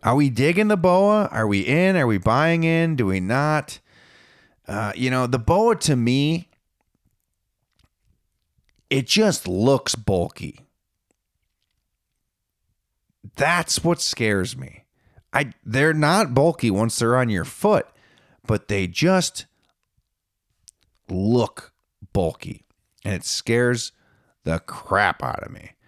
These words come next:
But I've had 'em on my feet. They're comfortable. I, the boa just, it's like a hug for your foot, which is bizarre. It, do you think, do you think it's gonna be it, or do you think,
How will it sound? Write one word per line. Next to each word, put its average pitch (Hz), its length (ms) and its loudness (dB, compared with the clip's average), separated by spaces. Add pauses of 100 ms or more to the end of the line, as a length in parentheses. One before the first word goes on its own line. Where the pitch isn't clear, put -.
(220)
But 117 120 -2
I've 120 60 0
had 156 160 2
'em 175 120 2
on 175 100 2
my 160 140 2
feet. 127 480 0 (640)
They're 85 120 -4
comfortable. 135 920 0 (500)
I, 107 240 -4
the 92 200 -4
boa 143 340 2
just, 85 300 -4 (160)
it's - 200 -4
like 139 200 -2
a 90 120 0
hug 135 600 -2 (520)
for - 180 -8
your 80 240 -10
foot, - 720 -2 (600)
which - 260 -6
is 92 180 -4
bizarre. 87 1080 -2 (960)
It, - 380 -8 (200)
do 101 120 -2
you 156 80 4
think, 185 340 0
do 139 80 0
you 151 80 4
think 175 220 0
it's 160 100 -4
gonna 175 160 0
be 165 200 2
it, 226 220 0
or 131 80 0
do 127 80 -2
you 131 60 -2
think, 139 380 -4